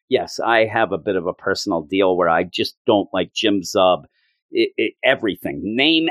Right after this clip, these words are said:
anything that is going on, and I don't like, I don't like him as at least a, you know, a social media presence. I don't like, I don't know him as a person, but I don't like anything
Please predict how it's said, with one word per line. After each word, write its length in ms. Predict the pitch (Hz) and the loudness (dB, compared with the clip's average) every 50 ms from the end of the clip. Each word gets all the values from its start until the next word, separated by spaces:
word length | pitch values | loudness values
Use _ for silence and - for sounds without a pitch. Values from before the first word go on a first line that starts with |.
| 147 | 0
anything 500 | 143 147 151 156 147 - - 139 117 110 | 0 0 2 0 -2 0 0 -2 -2 0
that 180 | 107 107 104 - - | 0 0 0 0 0
is 300 | 123 117 107 104 - - | 0 0 0 -2 -4 -2
going 300 | - 131 123 113 110 117 | 0 2 2 2 2 2
on, 340 | 127 123 113 98 90 87 | 2 2 2 2 0 0
and 140 | 98 101 107 | -2 0 0
I 120 | 110 110 113 | 2 2 2
don't 240 | 123 120 120 - | 2 2 0 0
like, 240 | - 110 117 110 - - | 0 2 2 2 0 0
I 120 | 120 127 | 0 2
don't 200 | 123 131 131 117 | 2 2 0 0
like 200 | 104 110 113 104 - - | 2 0 0 0 0 -2
him 160 | 123 110 107 - - | -2 -2 -2 0 2
as 340 | 110 107 104 104 104 - - _ _ _ _ _ _ | 2 4 4 2 2 0 -4 _ _ _ _ _ _
at 160 | 123 123 - 127 | -2 -2 0 0
least 340 | 120 127 123 120 - - - | 0 0 0 0 -4 -4 0
a, 280 | - 110 104 98 92 - _ _ _ _ | 2 2 2 2 0 -4 _ _ _ _
you 100 | 180 190 | 0 2
know, 200 | 175 143 127 - - _ _ - | 4 2 2 0 -4 _ _ -2
a 100 | 139 123 | -2 -2
social 520 | - - - - 151 143 131 - - 139 135 | -2 -4 0 0 0 0 2 0 0 0 0
media 360 | 127 127 127 127 123 123 120 | 0 0 -2 0 0 -2 -2
presence. 600 | - - - 135 127 127 - - 165 165 - - - _ - | -2 0 0 2 2 2 2 0 0 0 -2 -6 -10 _ -2
I 100 | 156 170 | -2 0
don't 280 | 156 - 165 160 156 151 | 2 2 2 2 2 2
like, 220 | 151 151 156 - | 2 2 2 2
I 80 | 170 160 | 0 2
don't 260 | 143 147 120 107 104 | 2 0 0 0 0
know 160 | 107 98 90 - | 0 0 0 0
him 220 | - 107 92 90 | -2 -4 -2 -2
as 120 | 82 80 - | -4 -6 -8
a 60 | 92 | -14
person, 540 | - - 120 151 180 - - 110 107 101 - | -4 0 0 0 0 0 -4 -4 -4 -4 0
but 220 | - 101 101 95 - _ _ _ _ - | 2 2 2 2 -2 _ _ _ _ -4
I 80 | 117 110 | -4 -2
don't 300 | 95 - 117 113 - 110 | 0 0 0 0 2 2
like 220 | 107 104 98 - - - - - | 2 2 0 -2 -6 -16 -10 -4
anything 480 | 117 127 135 127 - - - - _ | -2 0 0 0 -2 -4 -12 -20 _